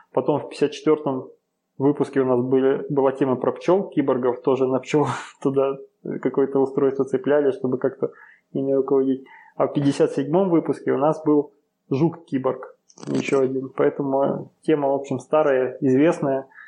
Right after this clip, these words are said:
и не первый раз у нас всплывает. Когда-нибудь я все-таки каталогизирую наши темы, и можно будет искать, что где было. А пока вот можете пройти по указанным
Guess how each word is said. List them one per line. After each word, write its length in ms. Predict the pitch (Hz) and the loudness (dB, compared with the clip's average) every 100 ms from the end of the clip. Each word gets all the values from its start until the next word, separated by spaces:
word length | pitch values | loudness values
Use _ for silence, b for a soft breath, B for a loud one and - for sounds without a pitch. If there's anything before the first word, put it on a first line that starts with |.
| B B _ - | B B _ -4
и 500 | 147 147 143 143 147 | 0 2 2 2 2
не 180 | 143 | 0
первый 300 | 131 147 139 | 2 0 2
раз 160 | 135 139 | 2 2
у 100 | 135 | 0
нас 180 | 131 127 | -4 -6
всплывает. 520 | - 131 120 120 127 - _ _ _ _ _ - | -4 2 2 2 -2 -8 _ _ _ _ _ -6
Когда-нибудь 420 | 131 139 135 117 | -2 -2 -2 0
я 320 | 123 117 120 117 - - - | 2 4 2 -2 -6 -6 -6
все-таки 280 | - - - | -6 -6 -12
каталогизирую 800 | - 135 127 131 123 123 123 123 | -6 0 0 0 0 2 2 -2
наши 380 | 123 - 127 123 | -6 -2 -2 0
темы, 340 | 147 160 135 | 0 0 0
и 60 | 135 | -4
можно 260 | 135 131 | -6 -2
будет 220 | 131 131 127 | 0 0 0
искать, 340 | 131 - 135 - - b b b _ _ | -4 -2 -4 -4 -16 b b b _ _
что 300 | - - 143 | -20 -4 -2
где 160 | 135 139 | 0 0
было. 400 | 143 175 143 - - B B B B B B - | 4 4 2 -2 -16 B B B B B B -10
А 140 | - 151 | -2 0
пока 260 | 147 170 | 2 4
вот 160 | 175 147 | 4 4
можете 260 | 147 147 | 0 -2
пройти 300 | 139 135 127 | 0 0 0
по 120 | 151 131 | 0 2
указанным 640 | 127 131 127 127 127 120 | 2 0 0 -2 -4 -4